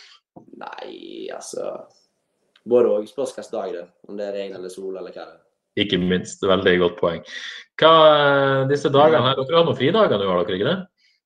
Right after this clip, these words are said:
Speaker 1: Jo, vi har hatt fridager, så det har vært, eh, fint. Det har vært en, eh, pangstart, og ja, kom som et lite sjokk på de fleste, så jeg tror vi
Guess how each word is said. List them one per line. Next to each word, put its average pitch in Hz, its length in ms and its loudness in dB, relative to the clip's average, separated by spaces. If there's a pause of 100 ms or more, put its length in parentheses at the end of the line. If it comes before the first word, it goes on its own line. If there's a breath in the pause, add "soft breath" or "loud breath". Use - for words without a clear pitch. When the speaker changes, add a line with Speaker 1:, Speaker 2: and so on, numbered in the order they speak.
(220)
Speaker 1:
Jo, 131 260 -2
vi 123 120 -12
har 110 200 -12
hatt - 180 -20
fridager, 85 420 -14
så 101 240 -12 (300)
det 95 120 -8
har 90 100 -10
vært, - 220 -16 (240)
eh, 85 300 -12
fint. 120 220 -12
Det 95 140 -6
har 113 100 -2
vært 107 160 -6
en, 98 260 -8
eh, 92 320 -8
pangstart, - 680 -8
og 95 440 -6 (640)
ja, 85 140 -4 (140)
kom 117 160 -4
som 110 140 -10
et 104 180 -12
lite 101 220 -10
sjokk - 300 -8
på 104 140 -6 (120)
de 101 60 -10
fleste, 104 380 -10
så 117 180 -6
jeg 101 220 -6
tror 98 240 -10
vi 92 160 -14